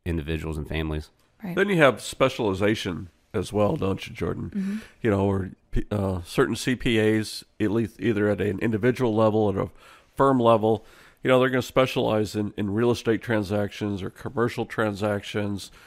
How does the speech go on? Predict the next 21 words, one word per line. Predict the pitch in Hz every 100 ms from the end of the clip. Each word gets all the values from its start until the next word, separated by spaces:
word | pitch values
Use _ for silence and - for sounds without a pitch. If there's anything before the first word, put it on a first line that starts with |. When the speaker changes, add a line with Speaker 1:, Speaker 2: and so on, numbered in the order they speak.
| - - _
Speaker 3:
or | - 127 123 117 95
your | - 107
basic, | 92 107 110 - 107 -
you | 107
know, |
family, | 98 - 120 113 113 110 104 98
you | 107
know, | 101 - _ -
tax | 107 101 -
returns. | 98 - 104 101 101 - - - _ 139
And |
you | 156
wanna | 190 185
find | 147 131 127
somebody | 110 151 147 127 113
who | 101 110 107
specializes | 101 - 127 127 127 104 107 101 104 95
in | 104
what | 104 - _ _ _ _ -
your | 98 95 131 131 117
circumstance, | 120 107 107 - 104 104 - -